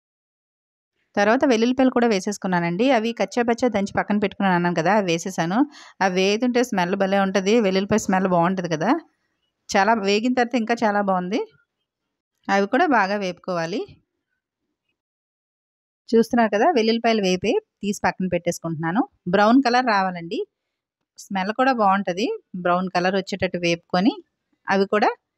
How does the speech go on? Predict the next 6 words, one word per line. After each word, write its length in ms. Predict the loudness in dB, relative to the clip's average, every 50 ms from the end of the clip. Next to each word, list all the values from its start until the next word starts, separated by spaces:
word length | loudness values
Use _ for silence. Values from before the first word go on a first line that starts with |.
| _ _ _ _ _ _ -2
తీసేసి 320 | -2 0 0 0 -2 0 0
పక్కన 260 | -2 -2 0 -2 -4
పెట్టేసుకున్నాను. 540 | -6 -6 -8 -8 -10 -10 -10 -10 -10 -10 -6
కరివేపాకు, 600 | -2 0 2 2 2 2 2 0 0 0 0 0 0 0 -2 _ _ _ _ _ _ _ _
వెల్లుల్లిపాయలు 600 | -4 -4 -2 -2 -4 -2 0 0 0 0 -2 -6 -10 -14 _ -20 -20 _ _ _ _ _ _ _ _ _
కలిపేసానులేండి, 760 | -2 0 2 2 0 0 0 0 -2 -2 -4 -6 -6 -6 -8